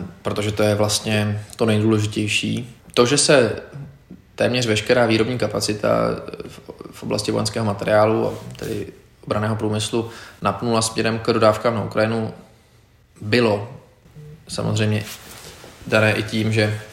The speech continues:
jsme, eh, s těmi firmami mluvili. A oni prostě pochopili, že to je pro Českou republiku, eh,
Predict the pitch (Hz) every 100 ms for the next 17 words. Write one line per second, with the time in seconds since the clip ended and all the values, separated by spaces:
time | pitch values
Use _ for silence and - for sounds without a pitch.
0 | - - - - 110 104 98 98 104 107
1 | 233 156 101 104 107 107 107 110 107 110
2 | 110 107 - - - - 104 104 101 101
3 | - - 117 104 101 - - 104 104 101
4 | 98 98 98 101 104 104 107 104 101 -
5 | - 107 104 104 - 107 101 104 101 101
6 | 104 104 104 104 - - -